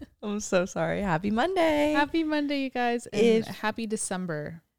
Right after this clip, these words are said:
Speaker 2: Yeah, happy December.
Speaker 1: It's
Speaker 2: If
Speaker 1: almost the end.
Speaker 2: you are on your commute to work, if you work from home and you're still in bed, if you are
Speaker 1: Lucky.
Speaker 2: listening not on Monday,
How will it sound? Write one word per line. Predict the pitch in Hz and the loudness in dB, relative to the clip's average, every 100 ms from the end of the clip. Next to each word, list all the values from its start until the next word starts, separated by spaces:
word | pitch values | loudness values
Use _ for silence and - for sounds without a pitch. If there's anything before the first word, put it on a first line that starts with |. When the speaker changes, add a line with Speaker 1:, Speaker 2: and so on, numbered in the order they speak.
| _ | _
Speaker 2:
Yeah, | 190 185 190 180 | 4 6 6 4
happy | 180 196 | 2 2
December. | 185 - 175 160 147 - | 2 2 4 4 4 2
Speaker 1:
It's | 170 | 2
Speaker 2:
If | |
Speaker 1:
almost | 196 202 190 | 2 2 0
the | 208 185 | -2 -4
end. | 165 160 - | -4 -6 -6
Speaker 2:
you | 190 196 190 | 2 6 8
are | 185 - | 8 8
on | 175 180 | 6 6
your | 185 175 175 170 170 - | 8 8 10 10 8 4
commute | - 175 151 - | 2 2 2 0
to | 143 | -2
work, | 151 196 226 226 226 - | 4 8 10 10 6 4
if | 175 - | 2 4
you | 170 | 4
work | 160 151 - | 6 4 4
from | 147 | 0
home | 147 160 160 160 | 4 6 6 4
and | 151 | 2
you're | 147 | 0
still | - - 151 135 | -2 2 4 4
in | 131 139 | 2 0
bed, | - 247 220 214 208 208 208 196 | 2 6 8 8 8 6 6 4
if | - 165 - | 2 2 2
you | 165 156 | 4 6
are | 156 | 6
Speaker 1:
Lucky. | 151 | 6
Speaker 2:
listening | 156 151 151 151 147 | 4 2 2 2 2
not | 151 170 - | 2 2 2
on | 160 147 | 2 2
Monday, | 139 139 143 156 | 0 0 2 0